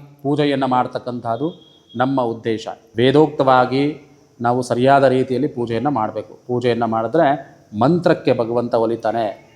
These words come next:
ಆ ಪೂಜೆಗೆ ಶ್ರದ್ಧಾಭಕ್ತಿಯಿಂದ ಪೂಜೆಯನ್ನು ಮಾಡಿದ್ರೆ ಖಂಡಿತವಾಗ್ಲೂ ಭಗವಂತ ಒಲಿತಾನೆ ಅಂತಕ್ಕಂಥದ್ದು. ಹಾಗಾಗಿ ಆ ರೀತಿಯಾಗಿ ಶ್ರದ್ಧಾಭಕ್ತಿಯಿಂದ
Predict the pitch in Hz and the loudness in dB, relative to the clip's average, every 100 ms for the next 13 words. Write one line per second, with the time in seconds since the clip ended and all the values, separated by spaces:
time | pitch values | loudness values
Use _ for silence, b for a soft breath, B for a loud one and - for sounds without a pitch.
0 | _ - 117 - 147 156 135 120 113 117 | _ -4 -4 2 4 4 4 2 0 -2
1 | 113 131 131 127 - 127 123 135 139 139 | 2 4 4 0 -2 -6 -2 0 2 0
2 | - - - 131 131 120 113 113 127 127 | -6 -20 -4 0 2 0 -2 -2 -2 -2
3 | 117 135 147 143 143 139 113 120 120 117 | -2 0 0 2 2 2 -2 -2 -4 -4
4 | 110 113 104 107 104 101 101 98 92 95 | -4 -4 -6 -6 -8 -8 -10 -10 -12 -12
5 | - 117 139 165 147 131 135 B B B | -16 -4 2 4 2 -2 -6 B B B
6 | - 120 131 147 147 135 127 - 110 120 | -2 2 4 4 4 4 2 -2 -4 0
7 | 127 127 - 123 120 | 2 2 -2 -4 0